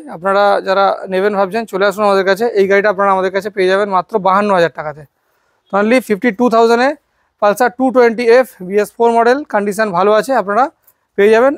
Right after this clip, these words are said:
আপনারা ইমিডিয়েট যোগাযোগ করুন আমাদের সাথে। এই ছিল আজকের কালেকশন।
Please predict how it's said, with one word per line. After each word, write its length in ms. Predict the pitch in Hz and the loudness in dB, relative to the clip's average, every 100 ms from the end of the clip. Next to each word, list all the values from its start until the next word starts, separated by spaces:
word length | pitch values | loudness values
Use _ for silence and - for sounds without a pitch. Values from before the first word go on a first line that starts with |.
| - | -6
আপনারা 220 | 185 202 208 | -4 -2 -2
ইমিডিয়েট 340 | 202 202 247 269 _ _ - | -2 -2 -2 -2 _ _ -4
যোগাযোগ 240 | 185 196 202 | 0 2 2
করুন 140 | 233 240 | 2 2
আমাদের 220 | 185 170 - | 0 -2 -4
সাথে। 180 | 139 139 _ _ _ _ _ _ _ _ _ _ _ _ _ 427 427 415 415 415 403 _ _ _ _ _ _ _ - 208 | -12 -14 _ _ _ _ _ _ _ _ _ _ _ _ _ _ _ _ -20 _ _ _ _ _ _ _ _ _ -2 0
এই 80 | 247 | 2
ছিল 120 | 269 254 | 2 0
আজকের 240 | 208 254 247 | 0 -2 0
কালেকশন। 300 | 240 226 240 | 0 -2 -2